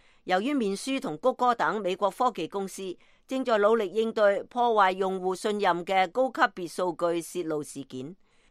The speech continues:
呢一個討論先至剛剛起步。多方面嘅互聯網法規。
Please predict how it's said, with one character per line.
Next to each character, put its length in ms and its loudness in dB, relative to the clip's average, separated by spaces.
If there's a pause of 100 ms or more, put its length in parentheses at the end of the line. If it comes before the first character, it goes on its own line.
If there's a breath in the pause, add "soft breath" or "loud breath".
(280)
呢 140 -2
一 120 2
個 140 2
討 240 0
論 220 2
先 180 -6
至 300 -6
剛 180 0
剛 180 2
起 180 -6
步。 260 -6 (560)
多 160 4
方 200 6
面 220 0
嘅 180 2
互 200 -2
聯 180 -2
網 180 0
法 200 0
規。 340 -2